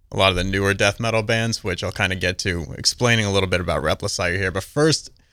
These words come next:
my history with Replicire goes back a few years to when they put out their debut album. They did this little mini tour before they got signed to Season of Mist with some of my buddies, like, a one or two week tour.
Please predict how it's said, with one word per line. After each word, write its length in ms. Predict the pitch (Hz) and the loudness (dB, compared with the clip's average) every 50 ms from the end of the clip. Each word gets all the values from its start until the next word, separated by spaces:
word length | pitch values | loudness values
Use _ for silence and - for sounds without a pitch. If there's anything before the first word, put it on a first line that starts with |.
| _ _ _ - - _ _ | _ _ _ -20 -20 _ _
my 580 | 123 120 117 113 117 113 113 113 110 101 - - - | 2 4 6 6 6 6 6 6 6 4 2 0 -2
history 420 | - - 170 180 - - 147 131 120 | 2 4 4 4 4 4 4 4 4
with 120 | 110 107 | 4 4
Replicire 640 | 113 104 104 - 107 98 - - 104 104 98 98 95 | 4 4 4 4 2 0 2 4 4 6 6 4 4
goes 240 | 92 98 95 95 - | 4 0 0 -2 -2
back 480 | - - 107 104 107 104 - - - - - _ | 2 4 4 6 6 4 2 -2 -10 -20 -20 _
a 40 | - | -20
few 220 | - - 127 123 110 | -10 -4 -2 0 2
years 580 | 107 110 117 117 110 104 98 92 - - - - _ _ _ _ - | 2 4 4 4 4 4 4 2 -2 -6 -10 -14 _ _ _ _ -8
to 100 | - 113 | -2 0
when 120 | 107 104 | 2 2
they 80 | 98 95 | 2 2
put 200 | - 110 107 104 | 2 2 4 4
out 160 | 98 95 - | 4 4 2
their 160 | - 92 90 95 | 2 0 0 0
debut 480 | 90 - 92 90 87 98 107 120 113 | 2 2 2 2 2 2 2 4 6
album. 400 | 107 101 95 95 98 92 92 92 - | 6 6 6 4 2 0 0 -2 -2
They 120 | - 104 | -2 -2
did 200 | 95 - 107 98 | 0 0 -2 -2
this 180 | 104 98 - - | -2 -2 -2 -2
little 180 | 104 101 95 95 | 0 -2 0 0
mini 260 | 98 101 107 110 107 | 0 0 0 0 -2
tour 260 | - - 98 92 92 | -2 -2 -2 -2 -2
before 340 | 87 92 - - 98 98 95 | -2 -4 -6 -4 -2 0 0
they 100 | 92 95 | 0 0
got 220 | 80 82 78 - | 0 0 0 0
signed 260 | - - 98 92 90 - | 0 0 0 -2 -2 0
to 40 | 90 | -2
Season 320 | - 107 98 92 - 95 | 0 0 0 -2 -2 -4
of 140 | 90 92 - | -6 -4 -2
Mist 320 | 101 101 104 95 - - | 0 2 2 2 0 -2
with 120 | 82 82 - | -6 -6 -4
some 160 | - 98 98 | -2 -2 -2
of 40 | 95 | -2
my 100 | 90 90 | -2 -4
buddies, 440 | 92 90 95 98 95 95 98 92 - | -2 0 0 0 0 -2 -4 -4 -4
like, 160 | 76 82 - | -4 -4 -4
a 40 | 87 | -4
one 220 | 95 104 101 98 101 | -4 -4 -4 -2 -2
or 60 | 98 | -2
two 220 | - - 107 85 | -2 -4 -4 -4
week 220 | 80 87 87 - - | -4 -4 -6 -6 -2
tour. 360 | - 160 147 131 117 110 | 0 2 4 4 4 4